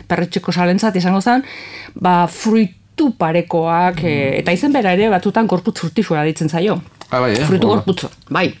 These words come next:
Speaker 2: bai.
Speaker 1: Pixkat, eh, landaren, eh,
Speaker 2: Aha.
Speaker 1: nolabait eraginaz eta bar, horrela ere deitzen zaio, naiz eta, bueno,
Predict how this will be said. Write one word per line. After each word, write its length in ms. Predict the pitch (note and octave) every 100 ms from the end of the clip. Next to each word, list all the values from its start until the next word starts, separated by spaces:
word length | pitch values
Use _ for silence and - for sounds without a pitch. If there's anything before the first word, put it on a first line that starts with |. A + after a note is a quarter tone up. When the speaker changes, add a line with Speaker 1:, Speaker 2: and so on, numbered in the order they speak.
| -
Speaker 2:
bai. 100 | A2+
Speaker 1:
Pixkat, 280 | A3 G3+
eh, 260 | F#3+ F3 E3
landaren, 600 | D#3+ F3 F3+ F3+ F3+ F3
eh, 500 | E3 E3 D#3+ D3+ D3 C3+ D#3
Speaker 2:
Aha. 120 | G2
Speaker 1:
nolabait 360 | D#3 D#3 F3 F3
eraginaz 680 | E3 F3 E3 E3+ E3+ F3
eta 220 | D#3+ D#3+ E3
bar, 240 | G#3 D4 - - - - -
horrela 340 | D3 E3 D#3+
ere 220 | D#3+ F3
deitzen 320 | D#3 D3+ D3+
zaio, 340 | D3+ C3+ C3+ -
naiz 220 | C#3+ C#3+
eta, 200 | D3+ D#3+
bueno, 200 | D#3 C#3+